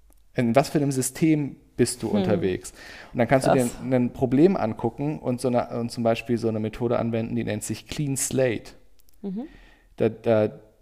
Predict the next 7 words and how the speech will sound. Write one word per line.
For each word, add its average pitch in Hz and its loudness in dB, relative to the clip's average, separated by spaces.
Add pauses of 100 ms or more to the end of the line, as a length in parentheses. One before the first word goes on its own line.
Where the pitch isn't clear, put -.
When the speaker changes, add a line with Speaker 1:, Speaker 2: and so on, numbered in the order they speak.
(220)
Speaker 1:
definierst 123 0
du 147 -4
quasi 120 0 (240)
eine 117 -2
Problemstellung 143 0
und 135 -4
überlegst, 123 0